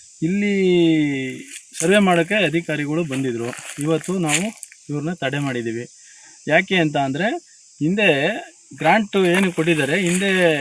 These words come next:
ಗ್ರ್ಯಾಂಟ್ ಕೊಟ್ಟಿರೋದನ್ನ ಬದಲು ಅಳತೆ ಮಾಡಿ ಬಿಡಿ ಫಸ್ಟು. ಗೋಮಾಳ ಎಲ್ಲಿದೆ, ಹಿಂದೆ ಗೋಮಾಳದಲ್ಲಿರೋದು, ಗೋಮಾಳನ ಇವರು ಬದಲು ಮಾಡಿ ಚೇಂಜ್ ಮಾಡಿ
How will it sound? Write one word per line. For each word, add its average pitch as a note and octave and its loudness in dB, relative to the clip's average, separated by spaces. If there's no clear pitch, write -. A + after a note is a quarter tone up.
ಗ್ರ್ಯಾಂಟ್ F3 2
ಕೊಟ್ಟಿರೋದನ್ನ D#3+ -2
ಬದಲು D#3+ -2
ಅಳತೆ D#3 0
ಮಾಡಿ D3 2
ಬಿಡಿ B2+ -2
ಫಸ್ಟು. - -8
ಗೋಮಾಳ E3+ 4
ಎಲ್ಲಿದೆ, C#3+ 2
ಹಿಂದೆ D#3+ -2
ಗೋಮಾಳದಲ್ಲಿರೋದು, D3 -2
ಗೋಮಾಳನ F#3 0
ಇವರು F3 -2
ಬದಲು E3+ 0
ಮಾಡಿ F3+ 2
ಚೇಂಜ್ F3+ 2
ಮಾಡಿ E3+ 2